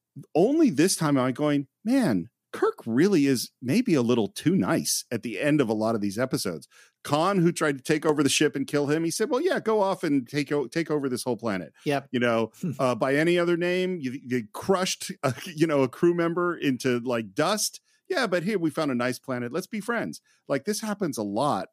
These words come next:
Speaker 1: where I'm kinda like, "Look, I like forgiveness and justice and finding ways to work things out too, but maybe some, <laughs> maybe, maybe you need a little bit more punishment here."
Speaker 2: Well, well, listen, there,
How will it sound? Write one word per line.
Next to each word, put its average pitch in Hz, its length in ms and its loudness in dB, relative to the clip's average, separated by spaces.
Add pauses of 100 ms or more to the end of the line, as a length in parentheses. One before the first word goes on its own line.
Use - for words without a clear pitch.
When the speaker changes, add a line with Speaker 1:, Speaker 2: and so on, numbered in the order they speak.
(120)
Speaker 1:
where 139 180 4
I'm 147 140 -4
kinda 160 260 0
like, 139 220 0
"Look, 208 220 0
I 180 120 0
like 131 300 0
forgiveness 113 680 -4
and 87 200 -6
justice 110 560 -4
and 90 180 -6 (400)
finding 135 300 4
ways 139 180 4
to 135 80 -4
work 143 160 0
things 131 160 2
out 120 160 0
too, 247 220 2
but 113 200 2 (300)
maybe 262 240 4
some, 208 220 2
<laughs> 170 120 4
maybe, 247 220 4 (360)
maybe 262 260 -2
you 175 100 6
need 170 180 4
a 135 60 4
little 131 300 2
bit 113 160 2
more 98 120 0
punishment 92 520 -4
here." 190 80 -6
Speaker 2:
Well, 214 300 2
well, 180 440 2
listen, 139 400 0
there, 143 260 2